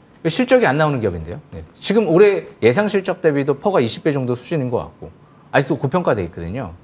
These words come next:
그래서 지금 월봉 차트를 보면 어디가 바닥일지는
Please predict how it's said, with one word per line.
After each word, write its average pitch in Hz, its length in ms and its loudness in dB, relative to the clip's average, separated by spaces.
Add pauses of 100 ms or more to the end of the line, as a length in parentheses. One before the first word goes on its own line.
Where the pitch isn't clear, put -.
(680)
그래서 175 180 4
지금 175 240 0
월봉 160 300 4
차트를 196 300 2
보면 123 420 -2 (600)
어디가 180 460 6
바닥일지는 151 720 2